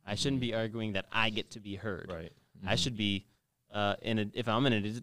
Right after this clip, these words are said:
Speaker 1: disagreement, it's because truth needs to be heard, and I'm,
Speaker 2: Mm-hmm.
Speaker 1: I might be arguing for truth to be understood,
Speaker 2: Mm-hmm.
Speaker 1: not because I think it's right,
Speaker 2: Right.
Speaker 1: but
Speaker 2: Sure.
Speaker 1: because,
Speaker 2: Sure.
Speaker 1: uh, because it's what truth is,
Speaker 2: Mm-hmm.
Speaker 1: right? And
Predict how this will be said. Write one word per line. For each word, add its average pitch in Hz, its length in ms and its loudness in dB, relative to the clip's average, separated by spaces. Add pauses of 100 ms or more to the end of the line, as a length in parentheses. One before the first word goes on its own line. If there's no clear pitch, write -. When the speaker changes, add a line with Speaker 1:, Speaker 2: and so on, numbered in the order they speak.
Speaker 1:
disagreement, 123 540 0
it's 95 120 -2
because - 380 -6
truth - 540 -2
needs 101 180 -2
to - 100 -14
be 90 120 -10
heard, 85 300 -6
and 90 120 -2
I'm, 98 140 0
Speaker 2:
Mm-hmm. 92 120 -6 (300)
Speaker 1:
I 95 80 -4
might 101 200 0
be 101 120 2
arguing 104 360 2
for 101 200 -8
truth - 580 -2
to 110 100 -6
be 101 120 0
understood, 90 600 -4
Speaker 2:
Mm-hmm. 85 340 -6
Speaker 1:
not 110 180 0
because 101 300 -2
I 107 160 6
think 87 240 -4
it's 90 160 -4
right, 87 240 -2
Speaker 2:
Right. 85 200 -2
Speaker 1:
but 92 120 -6
Speaker 2:
Sure. - 20 -18
Speaker 1:
because, 92 480 -2
Speaker 2:
Sure. 87 220 -4 (480)
Speaker 1:
uh, - 200 -10 (340)
because 104 320 -4
it's - 160 -12
what - 80 -6
truth 101 340 -4
is, 85 300 -4
Speaker 2:
Mm-hmm. 95 80 -2
Speaker 1:
right? 92 240 2 (520)
And 101 380 2